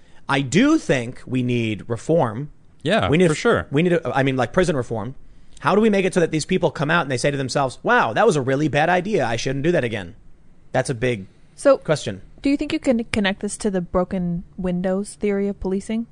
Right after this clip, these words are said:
Speaker 3: where if you uh, get people in trouble for small crimes, you will be able to prevent them from doing bigger things?
Speaker 1: Uh, I don't, I don't,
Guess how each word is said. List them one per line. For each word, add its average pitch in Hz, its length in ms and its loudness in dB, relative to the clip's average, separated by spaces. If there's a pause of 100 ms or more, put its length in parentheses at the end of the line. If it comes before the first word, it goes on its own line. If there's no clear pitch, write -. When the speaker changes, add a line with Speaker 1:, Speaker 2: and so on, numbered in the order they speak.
(120)
Speaker 3:
where 196 120 2
if 185 120 -4
you 196 180 -4 (340)
uh, 175 400 -2
get - 160 -4
people 214 200 -4
in 190 60 -2
trouble 180 220 -6
for - 160 -10
small 185 360 -4
crimes, 214 460 -4
you 202 80 -4
will 185 80 -2
be 180 180 -6
able 180 160 -8
to 185 400 -6 (540)
prevent 220 260 2
them 202 120 -2
from 196 200 -4
doing 185 280 -4
bigger 185 220 -6
things? 262 420 -10 (920)
Speaker 1:
Uh, 240 420 4 (300)
I 202 100 -2
don't, 254 220 -2
I 202 80 2
don't, 247 260 -2